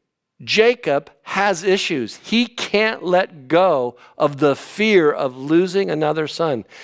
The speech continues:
And perish the thought, maybe some of you have lost a loved one, a child,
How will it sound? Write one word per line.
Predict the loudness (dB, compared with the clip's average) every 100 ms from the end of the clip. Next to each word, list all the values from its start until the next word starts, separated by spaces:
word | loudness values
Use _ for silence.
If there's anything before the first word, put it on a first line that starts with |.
| -20 -10
And | -2 -2 -4 -2
perish | 0 0 -2
the | -4
thought, | 0 0 0
maybe | 0 0 0 -4 -8
some | -4 -2 -2
of | 0
you | 0 0
have | 0
lost | 2 2 2 -4 -8
a | -4
loved | 0 0 0
one, | -6 -6
a | -8
child, | -8 -2 0 2 -2 -6